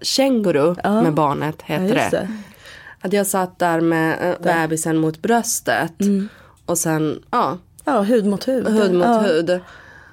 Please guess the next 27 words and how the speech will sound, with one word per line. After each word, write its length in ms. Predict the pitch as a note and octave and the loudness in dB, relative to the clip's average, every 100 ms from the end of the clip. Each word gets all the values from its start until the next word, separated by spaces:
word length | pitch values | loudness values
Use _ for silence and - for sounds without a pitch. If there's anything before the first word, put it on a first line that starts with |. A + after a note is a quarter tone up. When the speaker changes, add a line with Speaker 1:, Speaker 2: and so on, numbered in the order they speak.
| - _ _ _ _ _ _ _ - | -20 _ _ _ _ _ _ _ -4
Speaker 1:
Och 100 | A3 | 0
det 100 | A#3 | 2
var 100 | B3+ | 2
jättemysigt, 800 | A3 A#3 - F#3 A#3+ C4 - D3 | 2 0 -2 -2 0 0 -2 -6
tyckte 260 | C#3 - - | -8 -6 -4
jag. 240 | A#2 F3 F3 - - | -2 -2 -6 -16 -6
Speaker 2:
Ja. 120 | G#3+ | -4
Speaker 1:
Jag 80 | G3 | 0
kunde 200 | A3+ A#3 | 0 0
sitta 380 | A#3+ A3 - D#3+ | 0 -2 -2 -4
så 120 | E3 | 0
där 140 | E3 | 0
i 100 | D#3+ | 0
timmar 440 | D#3+ G3+ F3 F#3+ A#3 | -2 -4 -2 0 0
och 120 | A3+ | 0
läsa 460 | G#3 A2+ - - D3 | 0 -2 -6 -8 -8
med 180 | A#2+ | -6
den 80 | D3 | -8
här 120 | D#3+ | -8
lilla 240 | C3 - C3+ | -8 -8 -4
bebisen 720 | D#3 - - D3+ D#3 D3 D#3 - - | -4 -4 -6 -6 -4 -6 -8 -18 -14
Speaker 2:
Ja, 180 | G#3 F#3+ F#3 - | -6 -6 -8 -10
gud. 260 | A#3 G#3+ F3+ | -10 -8 -6
Speaker 1:
mot 180 | E3 - | -6 -6
kroppen. 440 | - D3+ - E3+ | -8 -6 -4 -2
Men 120 | F3 | -2
sen 440 | E3+ G3 G3+ G#3 | -2 -2 -2 -2